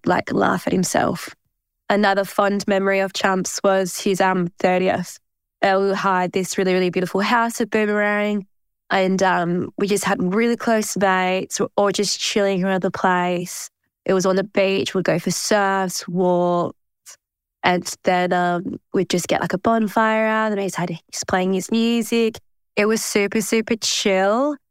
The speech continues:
It was genuine, and everyone was just in their element of just relaxed mode.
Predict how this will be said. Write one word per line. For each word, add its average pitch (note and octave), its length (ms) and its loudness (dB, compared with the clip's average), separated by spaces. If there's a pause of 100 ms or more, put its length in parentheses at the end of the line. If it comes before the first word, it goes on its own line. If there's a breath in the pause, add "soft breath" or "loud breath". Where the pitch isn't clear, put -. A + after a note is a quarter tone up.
(200)
It F3+ 80 2
was F#3 320 -2
genuine, G3+ 800 2 (180)
and G3+ 180 0
everyone A3 360 0
was B3+ 120 -2
just C#4 160 -4
in D4 80 2
their C#4 160 2
element G#3+ 440 0
of G3 120 -2
just - 240 -4
relaxed F#3+ 400 0
mode. F3+ 300 0